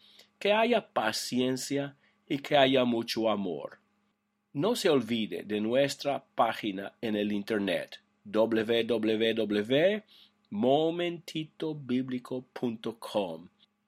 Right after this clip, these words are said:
Ahí en esa página tenemos quizás ahora más que mil mensajes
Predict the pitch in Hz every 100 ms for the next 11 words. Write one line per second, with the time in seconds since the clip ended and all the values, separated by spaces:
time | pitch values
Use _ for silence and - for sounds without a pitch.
0 | - 120 202 185 - 120 - 135 - 110
1 | 98 123 147 135 - 107 127 123 117 131
2 | 113 95 117 127 - 120 98 101 113 123
3 | 117 107 104 - 131 113 - 92 -